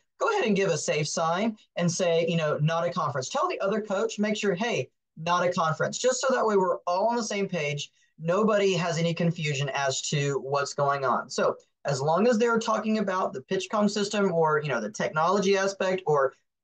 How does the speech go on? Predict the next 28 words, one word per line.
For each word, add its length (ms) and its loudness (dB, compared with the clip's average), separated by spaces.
fixing 360 0
a 80 0
helmet, 540 2
or 340 6
maybe 300 2
his 180 0
mitt 400 -4
came 320 2
untied 640 4
or 80 2
something 300 0
like, 160 0
you 80 0
know, 160 -2
those 340 2
kinds 240 0
of 120 0
things, 300 -4
you're 220 -2
not 260 2
gonna 200 2
get 100 2
a 80 4
defensive 460 -2
conference 480 -2
for, 260 -10
okay? 280 0
Now, 320 4